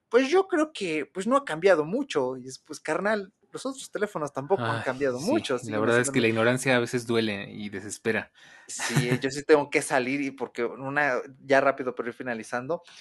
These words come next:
Speaker 1: en una clase estábamos hablando precisamente de la obsolescencia y sale alguien, eh, y dice, "Pues es que sí, Apple, porque hubo un momento en que a-, actualizaron y las baterías duraban menos, dizque para protegerlas". Entonces,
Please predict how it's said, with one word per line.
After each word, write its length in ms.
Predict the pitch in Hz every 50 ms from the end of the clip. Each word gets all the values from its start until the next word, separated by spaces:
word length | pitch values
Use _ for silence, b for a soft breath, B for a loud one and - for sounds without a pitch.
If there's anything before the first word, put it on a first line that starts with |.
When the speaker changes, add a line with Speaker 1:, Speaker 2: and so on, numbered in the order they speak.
| B _
Speaker 1:
en 160 | - 120 117
una 260 | 127 135 135 135 135 -
clase 320 | - 135 131 131 - 156
estábamos 440 | 131 - - 127 120 120 120 - -
hablando 440 | 107 101 107 110 110 110 110 110 -
precisamente 640 | 110 101 104 101 - 117 107 107 107 104 - 117
de 160 | 107 104 104 98
la 120 | 98 95
obsolescencia 880 | 98 - - - 110 104 101 101 - 120 117 117 113 - 165 208 240 b b b b b b b
y 100 | - -
sale 320 | - 143 127 127 127 123
alguien, 440 | 120 123 127 131 143 147 151 151 _ _
eh, 240 | - 110 104 107 98
y 100 | 95 113
dice, 360 | 107 117 113 - - 117 104 B B B B B
"Pues 160 | - 151 -
es 120 | 196 190 -
que 100 | - 190
sí, 240 | - - 185 180 170
Apple, 340 | 180 180 180 - 180 160 151
porque 240 | 143 123 - - 135
hubo 280 | 131 143 151 151 165 170
un 80 | 170 165
momento 340 | 156 156 156 156 151 -
en 80 | 170 156
que 360 | - - 127 123 120 104 - - - 92
a-, 200 | 127 - - 131
actualizaron 800 | 131 - - - 131 120 117 113 - - 160 170 196 247 311 - _ _
y 120 | _ 127 117
las 180 | 113 113 113
baterías 560 | 113 113 107 - 117 110 123 143 156 156 - _
duraban 480 | - 107 110 113 113 123 123 117 110 107
menos, 380 | 113 117 117 113 101 95 -
dizque 300 | - 101 - - - 101
para 240 | - 101 101 101 -
protegerlas". 720 | - 101 - - 92 - - 107 101 98 95 92 - - _
Entonces, 280 | 98 101 104 107 101